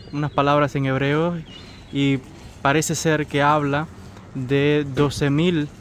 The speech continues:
eh, personas que perdieron la vida entre mil novecientos cuarenta y mil novecientos cuarenta y cinco, eh, de aquí, no sé si específicamente de La Haya o de toda Holanda. Otra vez está escrito en holandés, no lo entiendo, pero sí entiendo lo que está escrito en hebreo.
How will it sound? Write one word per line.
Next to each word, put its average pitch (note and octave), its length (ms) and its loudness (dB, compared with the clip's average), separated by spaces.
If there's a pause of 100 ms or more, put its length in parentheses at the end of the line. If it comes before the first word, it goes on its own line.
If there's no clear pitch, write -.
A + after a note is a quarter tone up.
(1000)
eh, C3 320 -2
personas D3 640 0
que C#3 120 -2
perdieron C3+ 420 0
la C#3 100 2
vida D3 180 2
entre C3+ 220 0
mil C#3+ 120 0
novecientos D3 400 0
cuarenta C#3+ 380 0
y B2+ 40 -2
mil C3+ 140 -2
novecientos C#3+ 320 -2
cuarenta C3+ 300 -2
y C3 60 -2
cinco, D#3 400 -4 (1120)
eh, C3+ 300 -4
de C#3 140 2
aquí, D3+ 640 -2
no D3 100 -2
sé D#3 140 -4
si D#3 120 -4
específicamente C#3 800 0
de C3 60 2
La B2+ 300 2
Haya F3 220 2
o - 20 2
de C3 100 0
toda C#3 240 -2
Holanda. D3+ 560 0
Otra C3 200 -2
vez C3+ 300 -2
está C3+ 200 -8
escrito C#3 260 -4
en C#3 80 2
holandés, C3 480 0
no C#3 120 0
lo C3+ 80 0
entiendo, E3+ 460 0 (320)
pero D3 200 4
sí E3+ 180 -2
entiendo E3+ 380 2
lo D3 100 2
que C#3 80 -4
está D3+ 140 -2
escrito D3 340 -2
en C3+ 100 2
hebreo. B2+ 380 0